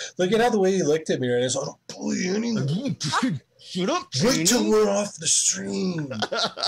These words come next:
Speaker 2: <laughs>
Speaker 1: You're
Speaker 2: Um,
Speaker 1: mine.
Speaker 2: so the last, I saved the best for last 'cause I love these things. Everyone knows that I always talk about, um, Acid Rain and, you know, no one cares because they're like, "Oh, it's four inch and we don't care about four inch."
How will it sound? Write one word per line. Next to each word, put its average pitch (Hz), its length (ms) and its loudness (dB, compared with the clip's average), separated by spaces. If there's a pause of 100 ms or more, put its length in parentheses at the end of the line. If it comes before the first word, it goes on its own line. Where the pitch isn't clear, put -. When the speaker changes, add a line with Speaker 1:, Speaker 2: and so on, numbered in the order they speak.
Speaker 2:
<laughs> - 720 -8
Speaker 1:
You're 277 280 2
Speaker 2:
Um, - 120 4
Speaker 1:
mine. 262 1160 2
Speaker 2:
so 214 60 -2
the 233 140 0
last, 233 600 0
I 180 120 0
saved 190 300 -2
the 190 60 -2
best 170 280 0
for 175 120 -4
last 139 340 -2
'cause 135 120 -8
I 147 100 0
love 120 440 -4
these 120 260 -2
things. 135 320 0
Everyone 151 300 0
knows 139 320 0
that 131 100 -2
I 127 80 0
always 127 220 0
talk 127 260 -4
about, 123 300 0 (160)
um, 113 360 -2 (120)
Acid 117 340 0
Rain 120 680 -2
and, 113 440 -2 (100)
you 127 80 -10
know, 107 220 -2
no 120 220 -4
one 117 160 -4
cares 120 380 -2
because 123 280 -6
they're 131 140 -2
like, 110 220 -4
"Oh, 311 160 2
it's - 120 -4
four 240 380 -2
inch 120 280 -4
and 147 80 -8
we 180 100 -4
don't 190 180 -4
care 233 160 -2
about 147 220 -4
four 135 200 -2
inch." 98 180 -8